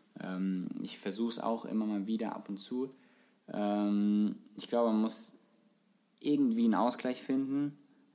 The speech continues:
Wie das dann für jeden individuell aussieht, kann jeder für sich bestimmen.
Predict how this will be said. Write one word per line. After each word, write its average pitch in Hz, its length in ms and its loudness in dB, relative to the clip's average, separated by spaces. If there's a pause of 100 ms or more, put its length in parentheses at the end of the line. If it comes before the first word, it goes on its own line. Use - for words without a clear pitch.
Wie 107 720 -2
das 120 260 0
dann 110 160 2
für 110 160 -6
jeden 110 560 2
individuell 104 460 0
aussieht, 120 640 -2 (160)
kann 101 200 -4
jeder 101 200 0
für 98 140 -10
sich 113 180 -6
bestimmen. - 560 -2